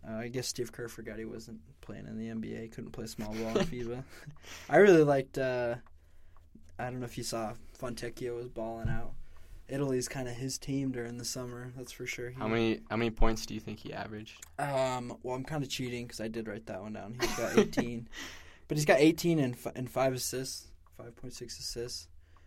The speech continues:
Speaker 1: Um,
Speaker 2: Dang.
Speaker 1: I don't know. That'd be cool to see him take a step this year. It's cool to see him ball out over there.
Speaker 2: He could be the next coming of Ginobili.
Speaker 1: Yeah, I hope so.
Speaker 2: Who else? Who's, like,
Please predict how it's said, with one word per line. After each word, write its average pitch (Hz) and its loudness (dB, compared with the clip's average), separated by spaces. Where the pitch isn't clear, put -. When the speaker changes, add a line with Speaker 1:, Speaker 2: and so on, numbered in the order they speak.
Speaker 1:
Um, 110 -6
Speaker 2:
Dang. 110 -4
Speaker 1:
I 143 -14
don't 120 -12
know. 104 -12
That'd 127 -8
be 127 -8
cool 117 -8
to 120 -8
see 117 -10
him 120 -10
take 110 -12
a 120 -12
step - -12
this 110 -12
year. 107 -10
It's - -20
cool 123 -8
to 110 -10
see 110 -10
him 107 -6
ball 107 -4
out 107 -8
over 110 -6
there. 107 -10
Speaker 2:
He - -18
could 110 -6
be 113 -2
the 107 2
next 113 -4
coming 113 -2
of 107 -4
Ginobili. 107 -2
Speaker 1:
Yeah, 135 -2
I - -2
hope 135 -4
so. - -6
Speaker 2:
Who 127 0
else? 120 0
Who's, 147 -2
like, 123 0